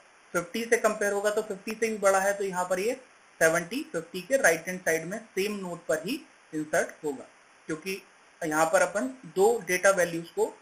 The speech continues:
रख सकते हैं और तीन data value आएंगी तो एक data value उसमें promote हो जाएगी parent बनने के लिए। ठीक है, Next जो हमारे पास है वो क्या है, हमारे पास element sixty है। तो स्टेप फ़ाइव में हमने क्या किया, सिक्सटी को insert किया,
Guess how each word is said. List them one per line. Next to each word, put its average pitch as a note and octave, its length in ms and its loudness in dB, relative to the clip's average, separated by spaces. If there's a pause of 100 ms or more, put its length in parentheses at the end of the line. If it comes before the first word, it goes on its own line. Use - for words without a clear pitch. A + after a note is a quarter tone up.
(160)
रख D#3 220 2
सकते C#3 280 -6
हैं C#3 80 -6
और D#3 200 -4
तीन A3+ 180 -2
data G3+ 220 4
value G3 320 0
आएंगी F#3 260 -8
तो G#3+ 260 -4
एक G3+ 200 0
data E3+ 200 0
value E3+ 260 -2
उसमें F#3 260 -10 (320)
promote F3+ 340 0
हो F#3 80 -2
जाएगी E3+ 340 0
parent E3 460 0
बनने C3+ 260 -6
के C3 120 -18
लिए। - 220 -20 (420)
ठीक A3+ 120 -8
है, F3+ 140 -8 (260)
Next F#3 280 2
जो A3 80 2
हमारे G3 240 0
पास F#3+ 260 -2
है G3 60 -4
वो F#3+ 120 -6
क्या F#3 180 0
है, F#3 100 -4
हमारे F#3 200 -4
पास F#3 240 -4
element F#3 300 -8
sixty G3 420 -10
है। A3 100 -4 (360)
तो E3 80 -6
स्टेप F3 340 -2
फ़ाइव F#3 280 0
में G3+ 80 -2
हमने G3 180 -8
क्या F#3 160 -6
किया, G3 220 -6
सिक्सटी F#3+ 400 -10
को F#3+ 120 -4
insert F#3+ 240 -4
किया, G3 280 -6